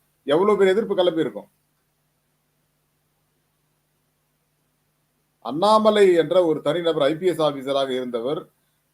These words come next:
தமிழனை வந்து திருடன்னு சொன்னா அதை ஒத்துக்கிட்டு நீங்க வந்து தலையாட்டி, "ஆமாங்க, மோடி சொல்லிட்டாரு, நம்ம கையை கட்டிட்டு வாங்கணும், நீங்களாம் என்னங்க இப்படி ஸ்டாலின் எதிர்ப்புலாம் தெரிவிக்கிறாரு இதுக்கு?" அப்படிங்கிறீங்க.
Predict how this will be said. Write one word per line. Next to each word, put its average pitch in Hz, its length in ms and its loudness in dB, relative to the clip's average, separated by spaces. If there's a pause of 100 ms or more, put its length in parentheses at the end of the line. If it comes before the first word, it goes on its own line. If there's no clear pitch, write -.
(120)
தமிழனை 170 520 2
வந்து 151 220 -4 (100)
திருடன்னு 190 480 -2
சொன்னா 151 540 -4
அதை 143 160 -4
ஒத்துக்கிட்டு 170 560 -4
நீங்க 170 180 -6
வந்து 151 400 -6
தலையாட்டி, 170 400 2
"ஆமாங்க, 156 400 -2
மோடி 175 200 -2
சொல்லிட்டாரு, 156 400 -2
நம்ம 135 160 -6
கையை 156 220 -4
கட்டிட்டு 156 320 -4
வாங்கணும், 147 400 -4
நீங்களாம் 151 240 -2
என்னங்க 165 260 -2
இப்படி 135 260 -6 (200)
ஸ்டாலின் 160 480 2
எதிர்ப்புலாம் 180 360 0
தெரிவிக்கிறாரு 139 460 0
இதுக்கு?" 123 240 -4
அப்படிங்கிறீங்க. 110 420 -10